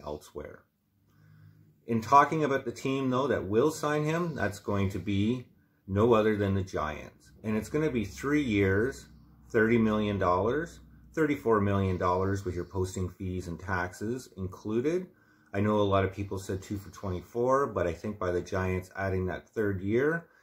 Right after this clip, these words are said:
it's gonna get the deal done a little bit quicker. And he's gonna be a nice addition to the rotation. If you add him behind Kevin Guzman or Zagazman,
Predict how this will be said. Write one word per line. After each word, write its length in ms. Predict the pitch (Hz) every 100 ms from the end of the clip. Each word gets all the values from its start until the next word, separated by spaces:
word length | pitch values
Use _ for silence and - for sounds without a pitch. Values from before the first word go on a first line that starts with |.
| -
it's 120 | 92
gonna 200 | 104 101
get 160 | 98 -
the 80 | 85
deal 240 | 92 90
done 260 | 85 85 90
a 80 |
little 300 | 92 92 95
bit 240 | 92 85 -
quicker. 540 | - 95 - 64 - _ _ _ -
And 100 | 190
he's 120 | 202
gonna 180 | 196 190
be 140 | 170
a 60 | 120
nice 280 | 113 117 113
addition 460 | 98 101 101 98
to 120 | 95
the 120 | 92 90
rotation. 800 | 87 87 98 92 92 85 78 78
If 160 | - 98
you 160 | 131 131
add 160 | 127
him 180 | 123 110
behind 560 | 101 98 104 98 95 -
Kevin 300 | 98 95 87
Guzman 540 | 104 110 123 120 131
or 140 | - 95
Zagazman, 680 | 107 90 98 110 143 170